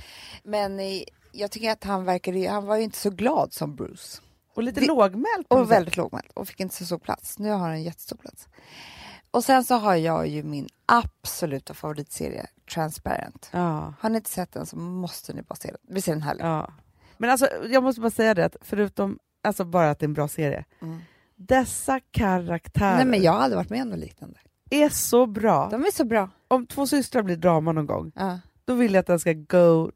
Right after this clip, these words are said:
Speaker 2: transparent. Alltså, i känslan.
Speaker 1: Verkligen. Alltså, den är helt otrolig. Och hon som har skrivit den här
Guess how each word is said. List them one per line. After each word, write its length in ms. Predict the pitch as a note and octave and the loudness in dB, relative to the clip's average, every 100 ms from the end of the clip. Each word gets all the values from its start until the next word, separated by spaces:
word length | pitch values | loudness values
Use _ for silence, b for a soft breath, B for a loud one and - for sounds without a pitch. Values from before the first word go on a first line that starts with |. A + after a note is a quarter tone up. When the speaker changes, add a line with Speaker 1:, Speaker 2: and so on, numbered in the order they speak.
| _ | _
Speaker 2:
transparent. 760 | F3 D#3+ D3+ E3 D3+ - - - _ | -2 -2 -2 -2 -2 -4 -10 -20 _
Alltså, 180 | - A#3+ | -4 2
i 260 | C#4 C#4+ C4 | 2 4 2
känslan. 680 | - D#4+ A#3+ - C#4 B2+ - | 4 4 4 2 2 2 -4
Speaker 1:
Verkligen. 600 | F3+ G3 E3 - D#3+ - | -2 -2 -2 -8 -16 -12
Alltså, 200 | - G3+ | -6 -4
den 120 | A3 | -2
är 40 | A3 | -2
helt 220 | G#3 F#3 | -2 -4
otrolig. 360 | F#3 F#3+ F#3 F3+ B B B B B B B | -6 -6 -6 -12 B B B B B B B
Och 300 | - A#3 - - | 2 2 2 -10
hon 320 | A3 B3 B3 | -2 0 0
som 120 | A#3 | -2
har 80 | A#3 | -6
skrivit 440 | - A3+ A3 B3 | -2 0 0 -2
den 180 | - E3 | -8 -8
här 280 | C#3+ - D#3 | -8 -10 -14